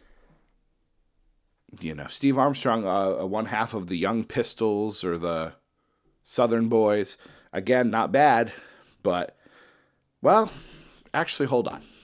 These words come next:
Let me stop and think about this. Of the four, my favorite would be Kerry Von Erich, though I have to say I don't love any of these four wrestlers. Um,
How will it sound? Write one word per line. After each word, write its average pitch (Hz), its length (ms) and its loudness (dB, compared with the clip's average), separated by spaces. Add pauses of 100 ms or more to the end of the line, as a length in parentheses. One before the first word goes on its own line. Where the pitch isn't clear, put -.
(200)
Let 113 160 -4
me 120 80 -4
stop 101 280 -4
and 80 140 -12
think - 200 -14
about - 240 -14
this. - 260 -18 (1500)
Of 147 240 6
the 151 100 0
four, 85 460 2
my 90 240 -4
favorite 110 560 2
would 101 420 0
be 101 140 -6
Kerry 90 460 -4
Von 80 240 -6
Erich, 76 320 -6
though 110 180 -2
I 104 80 -2
have 107 320 -6
to 120 100 -10
say 101 400 -2
I 98 120 -8
don't 92 300 -8
love 107 1000 2 (440)
any 120 280 0
of 80 140 -2
these 71 200 -10
four 57 200 -10
wrestlers. - 600 -14 (1000)
Um, 101 580 2